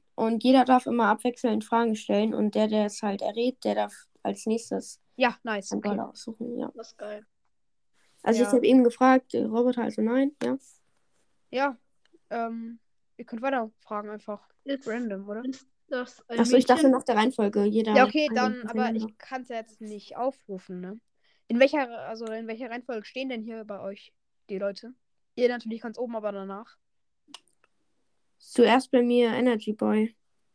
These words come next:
Speaker 2: Oh, lol.
Speaker 1: Oh.
Speaker 2: Ah. Ja, der ist grad rausgegangen.
Speaker 1: Ja,
Speaker 2: Oh, jetzt
Speaker 1: lol.
Speaker 2: nicht mehr,
Speaker 1: Hä?
Speaker 2: ne? Hä?
Speaker 3: Der ist wieder drin.
Speaker 2: Ja, der ist einfach wieder rausge-, der ist einfach kurz rausgebuggt. Perfekt.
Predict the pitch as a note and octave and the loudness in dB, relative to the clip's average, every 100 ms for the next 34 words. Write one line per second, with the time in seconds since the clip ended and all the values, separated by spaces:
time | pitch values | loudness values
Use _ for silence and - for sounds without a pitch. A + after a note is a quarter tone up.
0 | _ _ _ _ _ _ _ _ _ _ | _ _ _ _ _ _ _ _ _ _
1 | - G3+ G3 F#3+ F#3+ F#3+ _ _ _ _ | -10 -8 -6 -8 -8 -12 _ _ _ _
2 | _ _ _ _ A#3+ A#3+ F#3+ - _ _ | _ _ _ _ 6 6 4 -6 _ _
3 | - C#4 B3+ B3 A#3+ C#4 C4 A#3 - A3 | -2 0 2 0 -2 -12 -8 -8 -8 -8
4 | A3+ C#4 C4 A3+ A3 C4 - A#3 D4+ A3+ | -4 0 0 0 0 -2 -2 -2 -2 -4
5 | - G3+ - - C4 C4 C#4 C#4 C4+ B3+ | -14 -14 -14 -10 -10 -10 -6 -4 -4 -2
6 | B3+ A#3 - - _ _ - B3 C4 B3+ | -2 -4 -10 -16 _ _ 0 4 4 2
7 | A#3 A3+ C4 A#3 G#3 C#4+ - A3 A3+ B3 | -10 -10 -6 -4 -2 -2 -4 -10 -8 -8
8 | A3 A3 A3+ - A#3+ C4+ A3+ G3+ G3+ - | -16 -16 -16 -12 -10 -10 -10 -10 -10 -14
9 | G#3 - G#3 - | -14 -12 -14 -14